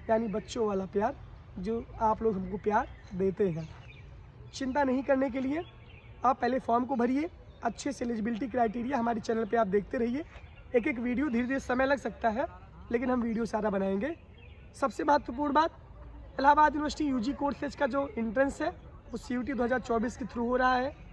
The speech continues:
पीजी कोर्सेज के लिए इलाहाबाद यूनिवर्सिटी का फॉर्म अलग से आएगा,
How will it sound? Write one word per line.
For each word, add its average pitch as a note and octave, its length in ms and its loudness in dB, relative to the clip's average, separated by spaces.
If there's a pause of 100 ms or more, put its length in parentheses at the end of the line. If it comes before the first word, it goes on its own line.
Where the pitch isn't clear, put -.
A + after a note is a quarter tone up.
(380)
पीजी C4+ 240 0
कोर्सेज C4+ 460 -4
के C4 100 -6
लिए B3 280 -4 (460)
इलाहाबाद B3 380 2
यूनिवर्सिटी A#3 320 -4
का G3 100 -4
फॉर्म A#3 260 0
अलग A3 180 2
से - 180 -4
आएगा, G#3 320 0